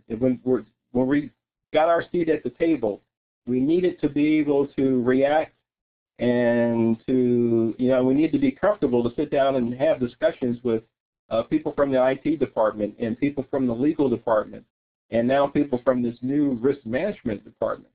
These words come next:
okay? So our skills, you know, beyond our records management skills, you know, the things that we need to learn about our profession as record managers and, you know, the, uh, uh, you know, the traditional records management, you know, and all that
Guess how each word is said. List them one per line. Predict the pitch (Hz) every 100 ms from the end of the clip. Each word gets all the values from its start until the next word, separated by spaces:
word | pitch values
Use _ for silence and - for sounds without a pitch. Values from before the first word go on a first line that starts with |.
| _ -
okay? | - 117 117 _ _ _ _
So | - 131
our | 160 196 - -
skills, | - 233 156 117 123
you | 131
know, | 139
beyond | 139 151 165 165 147 135
our | 139
records | 127 175 175 -
management | 151 156 - 120
skills, | - 117 113 117
you |
know, | 117
the | 120 117
things | 147 151
that | 147
we | 139
need | 143 143
to | 123
learn | 135 135
about | 131 120 120 110 _ _ _ -
our | 120
profession | 135 - - 147 151 127
as | 120
record | 135 135 110
managers | 123 123 123 113 113 113 110
and, | 107 104 104 _ _ _
you | 110
know, | 110 110 110 107
the, | 107 107 107 104 104 101 - _ _ - - _ _
uh, | 113
uh, |
you | 110 123
know, | 113 110 - _ -
the | 110
traditional | 143 151 - 135
records | 131 131 117
management, | 131 123 - 113 104 - _ -
you |
know, | 104 101 104 104 _ _ _ _ _ _ _ -
and | 127 127
all | 139
that | 139 135